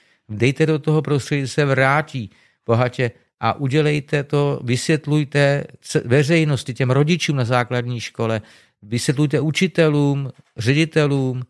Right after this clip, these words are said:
že je potřeba něco změnit, že nevíme, opravdu nevíme, co ty naši absolventi budou za pět let dělat, ale co víme je, že budou měnit pracovní pozice,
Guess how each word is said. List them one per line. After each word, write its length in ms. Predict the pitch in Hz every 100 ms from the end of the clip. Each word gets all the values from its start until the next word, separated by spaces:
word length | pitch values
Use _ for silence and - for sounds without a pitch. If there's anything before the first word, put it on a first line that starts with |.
| _
že 160 | 131 151
je 80 | 156
potřeba 460 | 139 - 139 127
něco 320 | 131 127 143
změnit, 640 | 120 127 127 131 135 135 _ _ _ _ _ _ -
že 160 | 123 147
nevíme, 480 | 160 175 202 170
opravdu 440 | 139 156 220 208 156
nevíme, 600 | 127 117 117 113 98 92 _ _
co 160 | - 131
ty 400 | - 135 131 - 110
naši 460 | 98 117 113 -
absolventi 840 | 123 120 - 180 143 127 117 - 123
budou 500 | 120 123 131 127 127 110
za 140 | 120
pět 260 | - 123 123
let 160 | 120 113
dělat, 380 | 117 117 131 90 95 _ _ _ - _ -
ale 140 | 135
co 220 | 143 170
víme 460 | 147 156 170 165 127
je, 320 | 113 107 117 - _ _ _
že 100 | 123
budou 360 | 123 165 165 170
měnit 300 | 156 156 151
pracovní 480 | 147 139 - 123 104
pozice, 600 | 113 110 131 - 135